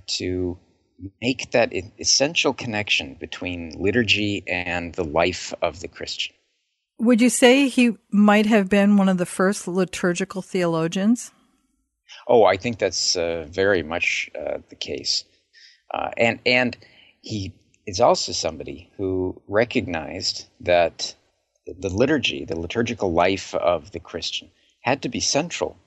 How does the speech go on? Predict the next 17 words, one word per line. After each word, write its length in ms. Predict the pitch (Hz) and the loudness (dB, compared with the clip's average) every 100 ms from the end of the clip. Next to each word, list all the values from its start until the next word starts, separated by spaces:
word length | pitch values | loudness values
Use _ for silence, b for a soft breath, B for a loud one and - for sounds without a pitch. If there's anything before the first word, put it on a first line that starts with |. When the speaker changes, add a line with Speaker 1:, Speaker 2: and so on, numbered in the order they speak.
| _ - - | _ -16 -12
Speaker 1:
to 280 | 78 71 - _ _ _ - | -12 -14 -18 _ _ _ 0
that 240 | 78 - | 0 0
life. 360 | 73 - 95 - _ _ _ _ - | -6 -8 -12 -18 _ _ _ _ -16
Uh, 120 | 80 - | -14 -4
and, 200 | 110 101 | -2 -2
and 240 | - 101 | -4 -6
in 120 | 98 | -4
that 340 | 104 147 - - - _ - | -2 -2 -4 -6 -10 _ -12
sense, 240 | 110 - | -8 -8
too, 540 | - - 143 73 76 - - _ | -8 -4 -4 -4 -8 -18 -20 _
he's 400 | 107 107 107 - | -8 -6 -4 -2
a 80 | - | -2
role 320 | 90 107 156 | 2 4 4
model 320 | 151 123 107 101 | 4 2 2 -2
for 280 | - - | -6 -2
us 180 | 98 95 | 0 -2
today 600 | - - 110 123 78 69 | -8 -2 2 2 2 -4